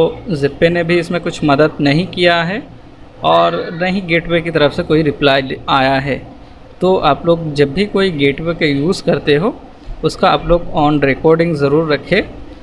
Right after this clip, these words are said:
ताकि आप लोग देख सकते हो मेरे पास recording होने के बावजूद मैंने को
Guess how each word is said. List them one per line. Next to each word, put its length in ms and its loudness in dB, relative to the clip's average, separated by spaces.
ताकि 480 -2
आप 220 -2
लोग 140 0
देख 160 2
सकते 340 -2
हो 80 6
मेरे 200 2
पास 280 0
recording 580 2
होने 200 2
के 140 -2
बावजूद 560 0
मैंने 260 0
को 160 -2